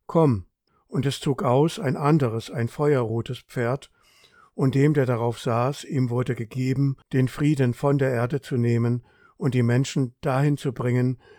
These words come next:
dass sie einander schlachteten. Und ihm wurde ein großes Schwert gegeben.“ Jeremia fünfundzwanzig neunundzwanzig:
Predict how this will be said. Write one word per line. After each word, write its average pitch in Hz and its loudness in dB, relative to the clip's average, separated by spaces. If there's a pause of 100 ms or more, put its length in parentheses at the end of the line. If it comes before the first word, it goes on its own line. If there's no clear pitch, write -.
(160)
dass 131 0
sie 147 -2
einander 120 0
schlachteten. 117 -6 (680)
Und 135 -2
ihm 131 2
wurde 143 4
ein 127 0
großes 135 -2
Schwert 120 -4
gegeben.“ 117 -10 (1080)
Jeremia 139 4
fünfundzwanzig 156 0
neunundzwanzig: 120 -2